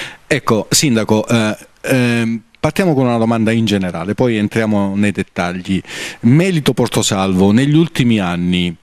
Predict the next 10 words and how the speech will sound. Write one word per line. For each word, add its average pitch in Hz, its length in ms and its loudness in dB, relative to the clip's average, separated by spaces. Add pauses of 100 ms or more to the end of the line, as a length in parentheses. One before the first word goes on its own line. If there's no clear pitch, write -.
(320)
è 110 100 -2
migliorato 107 920 0 (680)
oppure 113 380 2
è 101 40 -2
peggiorato 98 720 0 (360)
come 101 240 0
paese 95 640 -2
o - 100 -12
come 95 200 2
cittadina? 80 560 -4